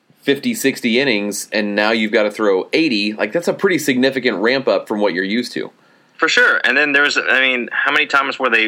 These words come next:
Speaker 2: in positions where they had, you know, the starters kinda left them high and dry? You know, there's
Speaker 1: Yeah.
Speaker 2: two men on, and you come in, and the first pitch is a base hit, two runs. Well, that's a wrap on that. I mean, it's just, <laughs> so,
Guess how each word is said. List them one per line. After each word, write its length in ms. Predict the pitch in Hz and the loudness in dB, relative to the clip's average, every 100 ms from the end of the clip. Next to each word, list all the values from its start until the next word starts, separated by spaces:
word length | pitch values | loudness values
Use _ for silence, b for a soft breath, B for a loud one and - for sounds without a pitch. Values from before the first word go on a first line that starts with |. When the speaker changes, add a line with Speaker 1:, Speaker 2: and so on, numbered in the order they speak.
| 110 | 0
Speaker 2:
in 140 | 110 | -2
positions 540 | 104 110 120 117 104 98 | 0 0 2 0 0 0
where 160 | 104 101 | 2 2
they 120 | 98 | 2
had, 300 | 104 110 107 | 2 2 0
you 100 | - | -2
know, 180 | 110 98 | 0 0
the 200 | 98 98 | 0 -2
starters 560 | - - 117 110 107 104 - _ _ _ _ _ _ _ _ _ | -2 -2 2 4 2 0 -8 _ _ _ _ _ _ _ _ _
kinda 220 | - 104 98 | -2 -2 0
left 240 | 101 107 | 0 0
them 120 | 113 | 0
high 180 | 101 107 | 2 2
and 100 | 104 | 2
dry? 340 | 98 107 104 92 | 2 2 2 0
You 140 | 95 | -2
know, 200 | 98 98 | -2 0
there's 240 | 98 98 - | 0 -2 -2
Speaker 1:
Yeah. 220 | 185 - | -2 0
Speaker 2:
two 180 | - 120 | 0 0
men 100 | 110 | 2
on, 400 | 110 104 95 101 _ B B | 2 2 0 -4 _ B B
and 100 | - | -8
you 60 | 110 | -4
come 240 | 110 104 | 0 0
in, 80 | 101 | 0
and 140 | 104 101 | 0 -2
the 40 | |
first 280 | - 107 - | 0 0 0
pitch 200 | 117 110 | -2 -2
is 60 | 104 | -2
a 60 | |
base 260 | 98 104 - | -2 -2 0
hit, 180 | 113 - | -2 -2
two 160 | 113 | -2
runs. 320 | 107 143 104 95 | 2 2 0 0
Well, 120 | 107 | 0
that's 160 | 123 | 0
a 80 | 131 | 0
wrap 240 | 131 180 - | 2 0 0
on 120 | 131 | 0
that. 260 | 180 180 - | 2 0 -2
I 60 | |
mean, 160 | 123 120 | -2 0
it's 160 | 117 - | -2 -2
just, 320 | - - - B B B B B | -4 -4 -6 B B B B B
<laughs> 600 | B _ _ _ _ _ | B _ _ _ _ _
so, 320 | - 156 139 | 0 2 2